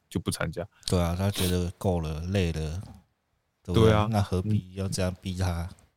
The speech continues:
Speaker 1: 他不需要你鼓励，他只需要你支持。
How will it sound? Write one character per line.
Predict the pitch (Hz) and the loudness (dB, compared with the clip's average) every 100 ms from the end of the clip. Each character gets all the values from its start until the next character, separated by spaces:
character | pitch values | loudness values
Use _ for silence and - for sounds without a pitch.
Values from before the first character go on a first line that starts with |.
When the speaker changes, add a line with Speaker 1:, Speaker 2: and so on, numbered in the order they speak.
| 107 - _ _ _ | -6 -6 _ _ _
Speaker 1:
他 | - | -4
不 | 123 | 4
需 | 127 127 | 6 8
要 | |
你 | 110 | 6
鼓 | 101 - 90 | 4 2 0
励， | 87 | 2
他 | 104 | 4
只 | 117 104 | 4 2
需 | 92 98 | -2 0
要 | 98 | 2
你 | 90 85 | 2 0
支 | - 85 | -2 -6
持。 | - - | -6 -8